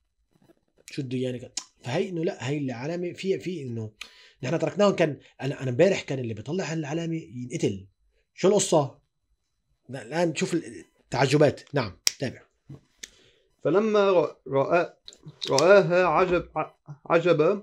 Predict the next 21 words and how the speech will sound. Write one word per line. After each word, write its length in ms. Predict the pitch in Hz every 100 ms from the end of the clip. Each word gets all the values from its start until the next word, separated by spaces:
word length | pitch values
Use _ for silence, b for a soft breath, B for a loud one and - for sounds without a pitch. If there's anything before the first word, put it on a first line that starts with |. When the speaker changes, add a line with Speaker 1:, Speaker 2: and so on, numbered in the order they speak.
| -
Speaker 1:
عجبة. 380 | 123 123 107 82 -
Speaker 2:
عجب، 680 | 117 175 165 160 147 202 - _ _ _ _ -
وجعل 440 | 127 131 190 185
ينظر 420 | 160 175 180 160 147
إليها 360 | 147 165 165
مستخفيا، 580 | 143 139 170 - 160 160
وجعل 440 | 156 139 165 156
ينظر 460 | 135 151 180 147 143
يمينا 500 | 135 143 170 160 143
وشمالا، 640 | 135 139 143 139 117 92 - b b -
ثم 240 | 190 185
ترك 300 | 180 190 190
ذلك 360 | 160 180 165 151
الباب 400 | 135 156 156 151
فتحول 800 | 147 131 131 - 175 160 151 165
إلى 360 | 147 143 135
باب 240 | 131 151 139
ال-، 240 | 127 - - 131
إلى 260 | 127 120
باب 320 | 127 147 143
آخر، 440 | 131 151 151 147